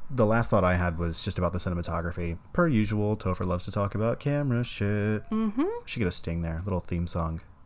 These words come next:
Speaker 1: Doodle-doo-doo-doo, camera stuff with Toph.
Speaker 2: That's a very good song.
Speaker 1: So, the cinematographer, I was reading up on him.
Speaker 2: Mm-hmm.
Speaker 1: Um, he does not have any sort of, like, real bio out there anywhere. He's,
Speaker 2: Okay.
Speaker 1: uh,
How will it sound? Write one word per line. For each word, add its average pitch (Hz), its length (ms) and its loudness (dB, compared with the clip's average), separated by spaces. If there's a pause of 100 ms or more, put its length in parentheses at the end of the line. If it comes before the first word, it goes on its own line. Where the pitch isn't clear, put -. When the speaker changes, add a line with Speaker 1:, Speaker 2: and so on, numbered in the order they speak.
(160)
Speaker 1:
Doodle-doo-doo-doo, 147 920 2
camera 117 300 6
stuff 120 240 2
with 123 100 -2
Toph. 139 540 2 (1160)
Speaker 2:
That's 208 240 -10
a - 120 -10
very 202 200 -10
good - 160 -16
song. 233 220 -12 (360)
Speaker 1:
So, 101 440 10 (140)
the 127 120 2
cinematographer, 95 680 4
I 80 40 0
was 90 160 2
reading 95 200 4
up 87 120 2
on 92 100 2
him. 85 340 0
Speaker 2:
Mm-hmm. 220 320 4
Speaker 1:
Um, 90 180 0
he 101 80 4
does 101 160 4
not 104 160 4
have 95 240 2
any 90 140 2
sort 87 180 -2
of, 82 80 0
like, 85 160 -2
real 90 200 2
bio 82 540 -2
out 104 240 -2
there 113 300 2
anywhere. 117 460 2 (120)
He's, 190 240 2
Speaker 2:
Okay. - 80 -2
Speaker 1:
uh, 87 140 2